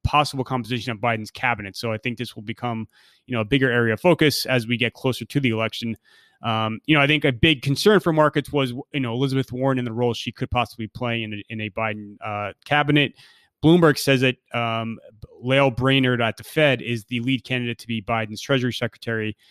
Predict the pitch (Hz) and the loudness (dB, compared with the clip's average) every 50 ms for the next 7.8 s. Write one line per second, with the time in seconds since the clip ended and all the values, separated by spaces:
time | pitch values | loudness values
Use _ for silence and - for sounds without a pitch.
0 | _ _ - 127 127 117 113 - - 151 151 143 127 139 135 - - 131 127 123 | _ _ -4 -2 -2 0 -2 0 2 4 4 4 4 4 2 2 0 0 0 0
1 | 120 117 113 - - - 131 123 - - - 120 - 127 123 117 117 113 110 - | 0 -2 -4 -4 -4 -4 -4 -4 -4 -6 -10 -8 -6 -4 -4 -4 -4 -4 -6 -8
2 | - 110 110 107 - - 170 156 139 123 - - - - - _ _ - - 127 | -8 -8 -8 -8 -2 -2 0 0 0 -2 -2 -6 -8 -12 -16 _ _ -8 -6 -6
3 | 113 - _ - - 120 113 104 104 107 101 - _ _ - 110 104 101 - - | -6 -6 _ -6 -4 -4 -4 -4 -4 -6 -8 -10 _ _ -8 -6 -6 -6 -8 -4
4 | - - 123 110 113 110 - - 110 104 - - 113 110 98 117 110 107 - 107 | -2 0 0 0 0 -2 -2 -2 -4 -4 -4 -6 -6 -2 0 0 -2 -2 -4 -8
5 | - - 123 113 113 107 101 101 - - 127 117 - - - 98 95 98 - _ | -6 -4 -4 -2 -2 -4 -6 -6 -6 -6 -6 -6 -6 -8 -8 -6 -6 -8 -10 _
6 | - - - - _ _ _ - 127 127 135 147 151 147 - 147 135 127 - - | -20 -20 -20 -20 _ _ _ 0 2 2 4 4 2 2 4 2 2 2 0 -2
7 | - - 147 143 117 127 120 131 135 139 139 135 131 131 127 123 | -2 0 -2 -2 -2 0 4 4 6 8 8 8 6 6 4 2